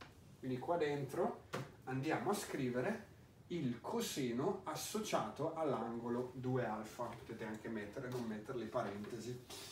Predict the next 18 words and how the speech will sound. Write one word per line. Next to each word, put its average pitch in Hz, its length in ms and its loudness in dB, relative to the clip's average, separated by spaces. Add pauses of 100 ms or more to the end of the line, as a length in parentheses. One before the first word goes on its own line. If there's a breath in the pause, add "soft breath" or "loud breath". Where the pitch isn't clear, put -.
(1080 loud breath)
Adesso 180 1040 4
vi 202 160 2
faccio 151 400 2
notare 120 480 2
questa 120 340 -2
cosa. 110 520 0 (1040)
Vedete 277 440 6
che 151 180 2
se 180 200 2
noi 269 260 6
abbiamo 139 680 2
un 185 440 2 (480 loud breath)
sistema, - 680 2
perché 139 340 0
queste 214 420 2
due 190 460 6
equazioni, - 800 0
cioè, 127 380 -2